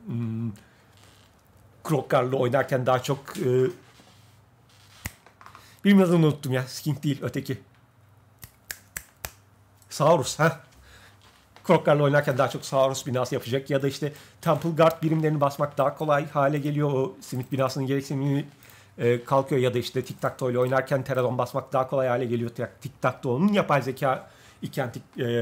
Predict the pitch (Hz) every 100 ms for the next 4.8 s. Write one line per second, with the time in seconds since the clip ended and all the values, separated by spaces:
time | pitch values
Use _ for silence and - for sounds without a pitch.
0 | 117 117 123 117 120 120 123 123 117 139
1 | 123 123 131 131 139 165 170 175 135 190
2 | - - - - - - 143 143 156 156
3 | 196 190 175 180 156 165 175 151 196 196
4 | 170 143 160 165 - 170 208